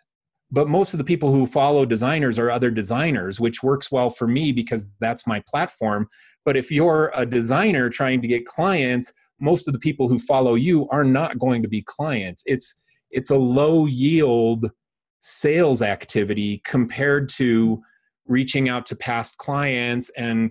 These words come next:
keeping those relationships up and taking an existing client to lunch so that they give you the next project. That's high yield sales activities. Instagram is low yield sales activities. So don't,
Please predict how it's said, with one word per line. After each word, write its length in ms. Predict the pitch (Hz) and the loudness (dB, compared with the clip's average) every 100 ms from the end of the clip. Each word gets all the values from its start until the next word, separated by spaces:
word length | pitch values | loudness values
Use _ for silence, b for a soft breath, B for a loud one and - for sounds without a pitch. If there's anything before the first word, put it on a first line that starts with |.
| - | -6
keeping 400 | - - - 127 | -6 -4 0 0
those 240 | 117 107 107 | 2 0 -2
relationships 840 | 107 123 143 135 113 - 107 - | 0 0 -2 -2 -4 -2 -6 -4
up 260 | 110 107 - | -4 -4 -4
and 160 | 113 | -4
taking 420 | 117 123 127 120 117 | -2 -4 -2 -2 -2
an 100 | 110 | -2
existing 520 | 98 147 147 123 117 | -2 -4 -2 -4 -4
client 400 | - 120 110 107 | -2 -2 -4 -6
to 100 | 107 | -8
lunch 500 | 107 147 139 127 - | -4 -2 0 -2 -2
so 100 | 120 | -2
that 200 | 117 117 | -2 -2
they 100 | 113 | -2
give 200 | 117 123 | -2 0
you 320 | 123 120 113 - _ _ 113 | 2 2 0 -4 _ _ 0
the 60 | |
next 420 | 113 135 160 - - | 0 0 -4 -12 -8
project. 640 | 147 156 170 120 110 - - | -2 0 0 -2 -4 -6 -8
That's 220 | 123 165 - | -4 -4 -6
high 420 | - - 143 151 | -16 -10 -6 -2
yield 680 | 147 127 117 117 104 104 98 _ _ _ | -2 0 2 2 2 -2 -8 _ _ _
sales 380 | - 120 113 104 | -4 0 0 0
activities. 720 | 101 - 110 104 104 101 - b b b 139 | -4 -2 -2 -2 -2 -4 -8 b b b -4
Instagram 480 | 156 139 120 117 | -2 -2 -2 0
is 120 | 107 104 | -2 -2
low 240 | 110 151 | 0 2
yield 440 | 139 110 107 101 | 2 2 2 0
sales 300 | - 107 95 | -2 -4 -2
activities. 560 | 98 - 107 104 104 - | -6 -4 -4 -2 -2 0
So 260 | 123 117 B B B B _ 113 | 0 0 B B B B _ -4
don't, 420 | 147 185 220 208 | 0 2 2 0